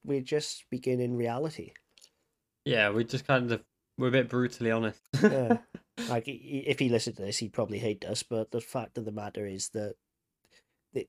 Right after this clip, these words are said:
Speaker 1: everything we've said happened
Speaker 2: Hmm.
Speaker 1: and is true, you know?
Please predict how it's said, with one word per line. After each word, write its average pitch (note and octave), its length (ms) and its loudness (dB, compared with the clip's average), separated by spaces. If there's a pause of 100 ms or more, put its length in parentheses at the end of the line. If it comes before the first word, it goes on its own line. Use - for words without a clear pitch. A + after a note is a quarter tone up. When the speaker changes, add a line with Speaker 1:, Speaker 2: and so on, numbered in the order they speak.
Speaker 1:
everything A#2 400 0
we've G#2+ 160 -2
said G2+ 320 -4
happened G#2 680 -4 (720)
Speaker 2:
Hmm. B2 180 6
Speaker 1:
and A2 120 2
is A2 120 2
true, C#3 240 0
you F2+ 160 -6
know? C#3 160 -6